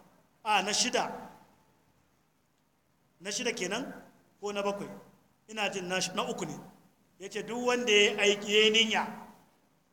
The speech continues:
ba tare da ya nufi Allah da niyyarsa ba, to, ya ɓata aikinsa, ya wahalar da kansa.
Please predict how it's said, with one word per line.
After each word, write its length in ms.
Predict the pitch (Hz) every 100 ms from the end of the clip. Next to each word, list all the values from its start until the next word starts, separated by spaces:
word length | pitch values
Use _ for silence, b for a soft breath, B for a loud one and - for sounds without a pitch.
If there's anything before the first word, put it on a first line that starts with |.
| _ _
ba 160 | 185
tare 240 | 180 180 214
da 80 | 214
ya 200 | 208 214
nufi 180 | 202
Allah 300 | 214 196 202
da 80 | 180
niyyarsa 380 | 165 190 165 147
ba, 140 | 143 139 - _ _ _ _ _ _ _
to, 60 | 165
ya 160 | 170 -
ɓata 280 | 185 185
aikinsa, 360 | 170 165 156 151
ya 140 | 165 170
wahalar 300 | 170 180 175
da 60 |
kansa. 300 | 147 151 -